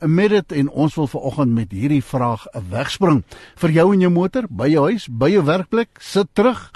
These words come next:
hou vas, want hier kom die vraag soos wat ons luisteraars dit dan vir ons instuur. Met hierdie vraag wat ingekom het letterlik met die afsluiting van die program verlede week, is dan ook die vraag waarmee ons afskop vanoggend en die vraag is doodeenvoudig: is dit 'n sonde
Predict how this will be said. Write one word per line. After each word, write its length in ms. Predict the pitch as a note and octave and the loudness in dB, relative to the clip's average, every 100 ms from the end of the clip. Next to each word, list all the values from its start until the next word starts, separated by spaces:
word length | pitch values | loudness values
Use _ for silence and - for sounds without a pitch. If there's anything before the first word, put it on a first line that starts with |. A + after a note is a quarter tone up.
| - - | -18 -2
hou 180 | C3+ G#3 | 2 2
vas, 400 | - G#3+ A#3+ - - - - | 2 0 -2 -6 -18 -20 -18
want 280 | - B2 C#3 | -6 -2 0
hier 300 | G#2 E3+ F3 - | 0 0 0 0
kom 240 | F#3+ F3 | 2 4
die 140 | F3 E3+ | 2 0
vraag 400 | - D#3+ D#3 C#3 | -2 0 0 -2
soos 240 | - D#3 | 0 0
wat 140 | C#3+ C3 | 0 -2
ons 160 | A#2+ A2 | -2 0
luisteraars 560 | D3 - C3+ C3 B2 | 0 0 0 0 -2
dit 240 | A#2 A#2+ B2 B2+ A#2 | -4 -4 -4 -8 -8
dan 200 | A2+ A2+ | -4 -4
vir 160 | - G#2+ | -4 -6
ons 200 | G#2+ A2 - | -6 -8 -4
instuur. 400 | F#3 D3 F3 C3+ - - - - | -2 -2 -2 -2 -4 -20 -12 -2
Met 240 | C4 - | -2 0
hierdie 260 | D3 B3+ C4+ | 0 2 2
vraag 280 | B3 A3+ F3+ | 0 -2 -2
wat 140 | F#3 | -6
ingekom 480 | F#3 G3+ G3 G3 F#3 | -2 -2 -2 0 0
het 80 | A#2 | 0
letterlik 540 | G#2 C#3 A3 G#3+ F#3 | -2 0 0 0 -2
met 220 | D3+ D#3 D3 | 0 0 2
die 120 | D#3 | 0
afsluiting 480 | - D#3+ A#3 G#3+ F3 | -2 -2 -2 0 -2
van 140 | D#3+ | -2
die 80 | C3 | -4
program 320 | C3 B2 D3+ C#3 | -6 -4 -4 -4
verlede 340 | A#2 D#3+ F3+ | -2 0 2
week, 180 | B2+ - - - - - | 0 -4 -16 -20 -18 -6
is 160 | D#3 D#3+ | -2 0
dan 120 | F3 | 0
ook 180 | F3 D#3+ | -2 -2
die 100 | D3 | -2
vraag 240 | E3 D3 | -2 0
waarmee 280 | D3 D3 C3 | 0 2 2
ons 100 | B2 | 0
afskop 440 | - A3 - B3 - | -4 -4 0 -2 0
vanoggend 400 | A3 F#3 G#3 F3+ | -2 0 0 0
en 140 | C#3+ | 0
die 60 | A#2 | 0
vraag 300 | E3 F#3 D#3 C3 | 0 0 0 -2
is 80 | |
doodeenvoudig: 920 | A#2 G#3+ - G3+ D3 C3+ F#3 C#3+ A#2 - - - _ G3 | 0 0 2 0 0 -2 0 0 -2 -8 -20 -20 _ 2
is 260 | A#3+ F3+ | 2 0
dit 240 | F3 A#3 - | -2 -2 -2
'n 60 | |
sonde 720 | F#3+ - G3 F3 D#3+ D3 C3+ | -4 -2 0 0 2 2 0